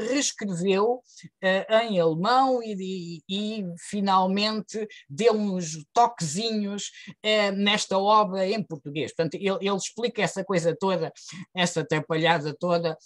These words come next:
na introdução a este livro, que é fantástico para, para quem, eh, queira, eh, assim, ehm, à volta do, do Loiseau, eh, conhecer a história dos judeus portugueses.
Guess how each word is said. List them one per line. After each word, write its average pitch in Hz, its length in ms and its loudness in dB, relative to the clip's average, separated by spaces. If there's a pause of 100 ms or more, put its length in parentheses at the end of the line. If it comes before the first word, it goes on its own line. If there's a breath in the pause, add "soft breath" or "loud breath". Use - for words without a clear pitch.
(140)
na 185 400 0
introdução 170 880 -2
a 180 180 2
este 156 360 0
livro, 156 320 -4
que 156 200 0
é 165 240 2
fantástico 139 680 -4
para, 143 180 -6 (180)
para 147 140 -6
quem, 147 260 -4 (320 loud breath)
eh, 160 220 -2
queira, 165 580 0 (300 loud breath)
eh, 147 580 0
assim, 156 540 -6 (280 soft breath)
ehm, 151 760 -2
à 143 120 0
volta 156 320 -2
do, 143 320 -4
do 143 200 -8
Loiseau, 165 560 2 (320 loud breath)
eh, 175 180 0
conhecer 175 640 -2
a 151 40 -4
história 151 460 -4
dos 139 140 -8
judeus 131 340 -8
portugueses. - 480 -20